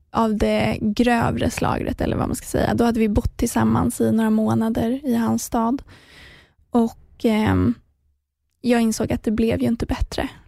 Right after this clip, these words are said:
Liksom. Jag var otroligt isolerad. Jag kände ingen. Jag fick inte nämna honom på jobbet,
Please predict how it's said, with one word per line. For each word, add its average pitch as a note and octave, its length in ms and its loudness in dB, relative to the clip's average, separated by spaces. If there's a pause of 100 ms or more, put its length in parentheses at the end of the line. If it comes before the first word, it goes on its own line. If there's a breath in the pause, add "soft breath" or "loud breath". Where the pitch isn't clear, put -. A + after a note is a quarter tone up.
Liksom. - 420 -2
Jag A#3 260 2
var A3 180 0
otroligt A3+ 500 0
isolerad. A#3 640 0
Jag A3+ 440 0
kände A3 300 2
ingen. A3 400 2
Jag A#3 120 -2
fick - 140 -4
inte G#3+ 200 0
nämna G#3+ 380 2
honom A3+ 420 2 (540 soft breath)
på A3 360 2
jobbet, A#3 720 -2